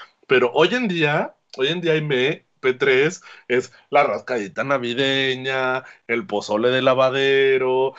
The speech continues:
este, los perros que, que cruza para vender y a-, que aplasta chiwis,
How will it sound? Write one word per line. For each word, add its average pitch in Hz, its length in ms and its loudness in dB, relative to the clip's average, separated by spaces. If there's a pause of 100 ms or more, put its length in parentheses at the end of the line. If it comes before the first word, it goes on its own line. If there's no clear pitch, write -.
(180)
este, 98 880 -2 (160)
los 113 320 -2 (200)
perros 127 380 2
que, 113 380 -4
que 104 220 -6
cruza 127 340 2
para 113 200 2
vender 113 400 -2
y 120 160 -2 (180)
a-, 107 140 2
que 104 80 -4
aplasta 110 460 -4
chiwis, 123 720 0